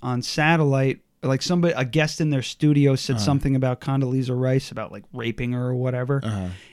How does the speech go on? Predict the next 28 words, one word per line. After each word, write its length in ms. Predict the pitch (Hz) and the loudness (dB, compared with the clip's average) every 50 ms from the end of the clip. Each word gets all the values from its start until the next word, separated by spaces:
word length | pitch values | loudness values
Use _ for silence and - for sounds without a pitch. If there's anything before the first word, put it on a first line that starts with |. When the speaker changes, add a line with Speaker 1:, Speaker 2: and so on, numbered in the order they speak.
| _ - | _ -6
Speaker 1:
And 300 | 123 123 123 120 117 110 | -4 -2 0 0 0 0
they 100 | 131 135 | 0 0
got 200 | 143 127 117 - | 0 0 -2 -2
kicked 240 | - 143 131 - 143 | -4 -4 -2 -2 -2
off 180 | 120 117 - | -2 -2 -4
for 140 | - 117 117 | -4 -2 0
that. 420 | 127 135 127 120 117 117 127 - _ _ _ _ _ _ _ _ _ - - - _ _ _ _ - | 2 2 2 2 0 -2 -4 -6 _ _ _ _ _ _ _ _ _ -20 -20 -20 _ _ _ _ -4
And 160 | - 131 139 | -2 0 0
then 160 | 135 135 143 | 2 2 2
they 120 | 143 135 131 | 2 2 0
came 380 | - - 156 139 131 123 120 107 | 0 0 0 2 0 0 -2 0
back 640 | - - 139 180 165 151 135 131 135 - - - - - - - - - - - - - - - - - - _ - | 2 4 4 4 4 2 2 0 -2 -4 -6 -16 -18 -20 -20 -20 -20 -20 -20 -20 -20 -20 -20 -20 -20 -20 -14 _ 0
after 480 | 131 139 127 - 135 131 123 123 123 | 0 0 0 0 0 0 0 0 -2
a 60 | 117 - - - _ _ _ | -4 -6 -8 -14 _ _ _
huge 320 | - - - 156 143 127 131 | -10 -2 0 0 0 2 0
amount 200 | 135 131 127 120 | 0 0 -2 -2
of 80 | - | -2
protests 640 | - 143 143 147 143 - 131 117 110 - - - - | 0 2 2 2 2 0 -2 -4 -4 -6 -8 -8 -4
and 100 | - 117 | 0 0
all 140 | 117 117 117 | 2 2 2
Speaker 2:
Yeah. 60 | 117 | 0
Speaker 1:
this 100 | 117 110 | -2 -4
stuff. 380 | - - - 117 117 123 - - | -4 -2 -2 0 -2 -2 -4 -4
And 160 | - 127 135 131 | -2 0 0 2
then 140 | 131 139 | 2 2
they, 160 | 135 127 127 - | 0 0 -2 0
you 160 | - 165 135 | 0 2 2
know, 300 | 117 113 113 113 113 - | 2 2 -2 -2 -4 -6